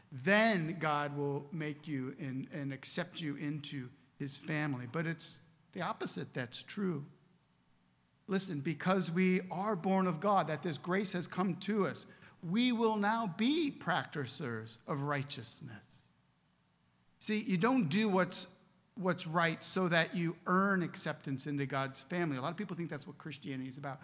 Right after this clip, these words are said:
Go do all these rules and then God will like you and welcome you in, but you better keep doing them right,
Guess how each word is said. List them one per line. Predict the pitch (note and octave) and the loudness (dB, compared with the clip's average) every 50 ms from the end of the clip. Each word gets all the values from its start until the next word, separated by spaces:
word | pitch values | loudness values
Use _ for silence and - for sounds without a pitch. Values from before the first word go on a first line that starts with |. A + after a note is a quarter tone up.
| - - - - | -18 -20 -14 -8
Go | D#3+ D3 | -6 -6
do | C#3 C#3+ D3+ C#3+ | -6 -4 -4 -2
all | C#3 C#3+ | -2 -2
these | D3+ F3 F#3 C#3+ | 0 0 -2 -2
rules | D#3 D3 D3 D3 D3 D3 D3 D3 C#3 D3 | -2 -4 -2 -2 0 0 -2 -2 -2 -4
and | C#3+ | -4
then | C3+ C3 | -4 -4
God | A#2 B2+ A#2+ B2 C3+ | -2 -4 -4 -4 -4
will | D#3 D3 | -4 -4
like | C#3+ C3+ C#3 C#3 C#3 - | -2 -2 -4 -4 -6 -6
you | D3+ D3 C#3 C#3 C#3+ C#3 C#3 - - - - - | -4 -4 -2 -2 -4 -6 -8 -10 -18 -20 -18 -14
and | - B2+ | -10 -6
welcome | B2 C3+ D#3+ D3+ - G#3+ G3+ | -4 -2 -2 -2 0 2 2
you | G#3+ G#3 G3+ | 4 4 4
in, | G3 F#3 F3+ F3 E3+ E3 | 4 4 4 4 2 2
but | D#3 C#3+ | 0 -4
you | A#2+ | -4
better | A#2+ C#3 D3 D#3+ | -2 -2 -2 -2
keep | - F#3+ G#3 - - | -2 -4 -4 -4 -2
doing | A3 F#3+ G#3 G#3+ | -4 -2 -2 -2
them | G3+ G3 G3 F#3+ | -2 -2 0 2
right, | F#3 E3+ D3+ C3+ B2+ B2+ | 2 2 2 0 -2 -4